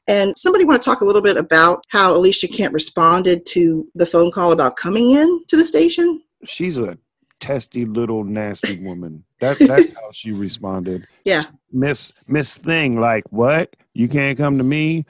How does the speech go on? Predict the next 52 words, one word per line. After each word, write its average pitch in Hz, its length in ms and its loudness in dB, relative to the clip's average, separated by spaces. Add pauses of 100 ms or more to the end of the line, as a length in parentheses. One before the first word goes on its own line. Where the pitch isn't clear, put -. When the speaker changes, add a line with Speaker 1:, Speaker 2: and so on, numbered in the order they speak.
(140)
Speaker 2:
Why 123 220 -2
do 151 80 0
I 139 80 0
have 151 120 -4
to 127 80 -12
come 147 240 -2
down 147 300 -2
there? 147 340 -4 (300)
I 107 100 -6
don't 156 140 2
have 135 160 0
Speaker 1:
Yeah. 98 60 -16
Speaker 2:
to 107 60 -20
do 113 120 -20 (120)
that. 135 120 -4 (220)
I'm 156 200 -2
better 135 280 0
than 101 220 -6
that. 92 180 -12 (260)
Get, 185 200 -6 (120)
get 151 160 -8
out 113 220 -2
of 143 60 -4
here. 139 280 -6 (260)
Get 208 200 -6
your 220 100 -4
butt 143 240 -2
down 127 240 -2
the 110 60 -8
station. 104 600 -10 (280)
Come 285 180 -6
sign 160 320 -2
some 135 180 -4
paperwork. 123 600 -2 (320)
And 165 120 -2
in 208 160 2
the 175 60 0
midst 196 140 -6
Speaker 1:
Mm-hmm. 196 100 -8
Speaker 2:
of - 320 -8
it, - 100 -8 (300)
we're - 100 -8
gonna 202 200 -2
haul 170 180 0
your 147 160 2
ass 131 180 -2
off 131 200 -4
to 117 80 -8
jail." 107 380 -4 (160)
But 117 80 -8
we're 123 100 -2
not 117 220 2